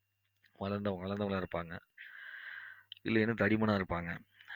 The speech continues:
இந்த மாதிரி அமைப்பெல்லாம் வரும். பேச்சுக்கள் வந்து பாத்தீங்கன்னா, கொஞ்சம் இவரை விட போல்டா பேசக்கூடியவங்களா இருப்பாங்க. அந்த மாதிரி அமைப்புல தான் வந்து கலஸ்திரம் வந்து வர்றதுக்கான வாய்ப்பு உண்டு. ஏன்னா ஏழாம் இடத்துல ராகுங்கும் போது அந்த மாதிரி தான். So, ஏழாம் இடத்துல ராகு இருந்துச்சு அப்படின்னா, திருமணம் வந்து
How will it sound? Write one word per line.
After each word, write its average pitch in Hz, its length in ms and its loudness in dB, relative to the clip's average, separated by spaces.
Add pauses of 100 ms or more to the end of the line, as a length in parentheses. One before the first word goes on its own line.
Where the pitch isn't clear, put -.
(140)
இந்த 104 160 -2
மாதிரி 101 200 4
அமைப்பெல்லாம் 95 440 0
வரும். 104 220 -2
பேச்சுக்கள் 104 460 2
வந்து 95 140 -2
பாத்தீங்கன்னா, 95 360 0 (720)
கொஞ்சம் 110 460 0
இவரை 101 260 2
விட 101 180 4
போல்டா 104 360 8
பேசக்கூடியவங்களா 92 640 -2
இருப்பாங்க. 87 300 -8
அந்த 95 200 -8
மாதிரி 95 200 -2
அமைப்புல 98 260 -4
தான் 95 140 -2
வந்து 92 220 -8
கலஸ்திரம் 95 460 -2
வந்து 92 160 -2
வர்றதுக்கான 90 320 -2
வாய்ப்பு 90 220 -4
உண்டு. 87 140 -2
ஏன்னா 90 140 0
ஏழாம் 95 220 0
இடத்துல 92 220 -4
ராகுங்கும் 90 380 0
போது 92 160 0
அந்த 90 140 -6
மாதிரி 87 200 -4
தான். 98 200 -6
So, - 160 -12
ஏழாம் 101 260 2
இடத்துல 98 260 -2
ராகு 101 200 0
இருந்துச்சு 98 300 -8
அப்படின்னா, 95 340 -6
திருமணம் 98 400 -6
வந்து 90 240 -10